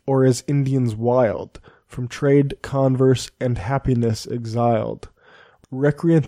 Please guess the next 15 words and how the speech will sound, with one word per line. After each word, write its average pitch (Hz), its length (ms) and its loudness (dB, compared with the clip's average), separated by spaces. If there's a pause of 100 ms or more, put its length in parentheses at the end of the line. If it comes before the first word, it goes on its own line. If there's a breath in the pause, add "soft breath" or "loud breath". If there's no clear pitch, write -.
(160)
to 131 100 -4
heaven, 120 540 -2 (440 soft breath)
may 131 120 -2
they 131 160 6
adore 127 420 6
the 117 140 4
sun, 107 560 -6 (400)
and 135 120 -6
into 151 240 2
pagan 139 520 4
superstitious 131 880 -4
run, 120 460 -4 (440 soft breath)
for 131 140 0
vengeance 127 520 2
ripe. 117 480 -2